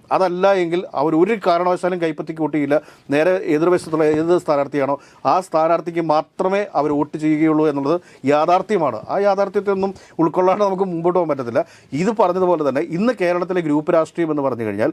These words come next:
വി ഡി സതീശൻ ഒരു പക്ഷത്തും മറുവശത്ത് അവസരം കിട്ടിയാൽ വി ഡി സതീശനെ, വി ഡി സതീശനെ വെട്ടാൻ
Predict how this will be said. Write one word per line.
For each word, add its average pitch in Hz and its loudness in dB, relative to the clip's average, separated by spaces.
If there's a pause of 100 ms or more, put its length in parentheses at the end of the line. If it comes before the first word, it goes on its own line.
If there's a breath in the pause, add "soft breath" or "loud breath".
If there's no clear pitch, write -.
(100)
വി 190 2
ഡി 247 2 (100)
സതീശൻ 175 0 (100)
ഒരു 151 2
പക്ഷത്തും 147 -6 (300)
മറുവശത്ത് 151 0 (420 loud breath)
അവസരം 196 0
കിട്ടിയാൽ 170 0
വി 147 4
ഡി 175 0
സതീശനെ, 156 -2 (120)
വി 135 0
ഡി 170 2
സതീശനെ 147 0 (400 loud breath)
വെട്ടാൻ 185 2